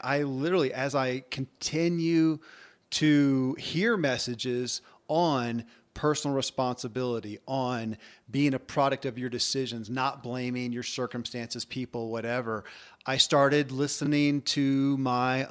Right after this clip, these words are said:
own verbiage or thinking about my own verbiage and going, "Gosh, what am I saying?" Because I realize there are some things in my life that I am, you, uh, can I, I don't know if you got a better terminology, but I'm, I'm using victim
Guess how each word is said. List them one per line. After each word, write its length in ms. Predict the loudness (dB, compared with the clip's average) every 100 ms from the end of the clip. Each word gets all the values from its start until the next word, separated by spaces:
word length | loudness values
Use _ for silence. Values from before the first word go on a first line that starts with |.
| -2
own 300 | -2 0 -2
verbiage 420 | 4 6 8 4
or 80 | 0
thinking 380 | 0 0 4 2
about 260 | 2 0 0
my 100 | -2
own 140 | 0
verbiage 300 | 0 -2 -4
and 60 | -8
going, 100 | -6
"Gosh, 220 | -6 -2
what 160 | -2
am 140 | 0 0
I 120 | -2
saying?" 420 | -4 0 2 2
Because 200 | 0 -2
I 80 | 0
realize 500 | 2 2 4 2 2
there 100 | -2
are 20 |
some 140 | -4 -6
things 280 | -4 -4 -4
in 80 |
my 140 | -4 -4
life 580 | -2 0 0 0 -8 -18 -20 -20 -20 -20 _
that 240 | -2 -2 -2
I 440 | 0 2 2 0 -2
am, 800 | -6 -4 -4 -4 -4 -4 -6 -8 _ _ _ _ -2
you, 240 | 2 4
uh, 160 | 2 0
can 180 | -2 -2
I, 220 | -2 0
I 40 |
don't 120 | 2 6
know 160 | 6
if 160 | 4 0
you 80 | 6
got 160 | 6
a 40 | 8
better 160 | 4
terminology, 440 | 2 0 2 0 2
but 120 | 0
I'm, 160 | 0 -4 -14 0
I'm 260 | 2 2
using 460 | 2 2 2 2 0
victim 640 | 2 2 2 0 2 0